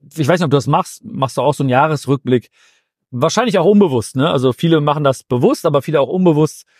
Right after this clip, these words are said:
ähm, sich hinsetzen, mal die Gedanken schweifen lassen. Manche schreiben sich das auf. Die Frage ist wieder, wie gehst du damit um? Also wenn du alles quasi so in so einen Trichter reinschmeißt,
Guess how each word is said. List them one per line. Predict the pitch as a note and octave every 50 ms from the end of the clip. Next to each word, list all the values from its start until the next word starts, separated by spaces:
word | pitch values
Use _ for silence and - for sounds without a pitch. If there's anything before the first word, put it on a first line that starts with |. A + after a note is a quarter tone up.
| _ _ _ _ _ _ _ _ _
ähm, | - C#3+ D3 D3 C#3 C#3 C3+ C3 B2+ B2 A2 - _ _ _ _ _ _ _ _ _ -
sich | A2 B2+ C3 -
hinsetzen, | E3+ F#3+ F#3 D#3+ E3+ D#3 - - - D3
mal | C#3 C3 C3 C3
die | C3 A#2
Gedanken | B2+ B2+ C3+ C#3 D#3+ D#3+
schweifen | C3 - - C3 C3 C3 - - B2+
lassen. | A#2+ A#2 - - - A#2+
Manche | A2+ A#2+ B2+ C3 A#2+
schreiben | - - C3 C3+ D3+ C#3+
sich | A2 A2
das | - A2+ -
auf. | C3 C3 D3+ D#3 - - _ _ _ _ _ _ _ _ _ _ _ _ _ _
Die | -
Frage | B2 - - E3+ E3+ F3 F3
ist | E3 D#3 -
wieder, | - D3 C#3+ C#3+ C#3 C3+ B2+ C#3 _ _ _ _ _ _ _ _ _ _ _ _ _ _ _ _ _ _ _
wie | - A#2+ A#2+ C3+ D#3+ G3 G#3 G#3+ G#3+ F#3+ _ _
gehst | - A#2 B2+ D#3 F3 F3+ - - -
du | D#3+ D3+
damit | D3 C#3 C#3+ C#3 -
um? | - F3 F#3 D#3+ A#2 - _ _ _ _ _ _
Also | - B2 A#2+ B2+ A#2+
wenn | C3 C#3+
du | C#3 E3
alles | A#2+ C#3 D#3+ E3+ D3+ -
quasi | - - C#3+ C#3 C#3 B2+ C3+
so | B2 A#2 C#3
in | C#3 B2+
so | A#2+ A#2+
einen | B2 A#2
Trichter | - - E3+ - - E3+
reinschmeißt, | D3+ C3 C#3 C#3 C#3+ - - C3 B2+ B2+ B2+ - - -